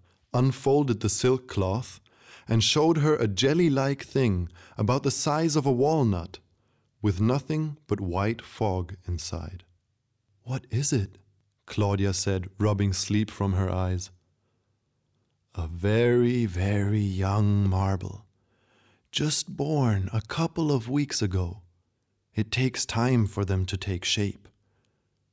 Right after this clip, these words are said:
But you can help. Don't be scared.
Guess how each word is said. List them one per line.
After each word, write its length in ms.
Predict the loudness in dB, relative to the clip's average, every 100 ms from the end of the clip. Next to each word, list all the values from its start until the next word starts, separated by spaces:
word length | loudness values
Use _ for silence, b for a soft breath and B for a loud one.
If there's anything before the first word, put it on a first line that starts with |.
| _ _ -8
But 160 | -6
you 180 | -2 -4
can 200 | -2 -2
help. 420 | 0 0 -2 -8 -20 _ _ _ _ _ _ _ _
Don't 220 | -2 -2 -2
be 80 |
scared. 540 | -4 -2 -2 -2 -4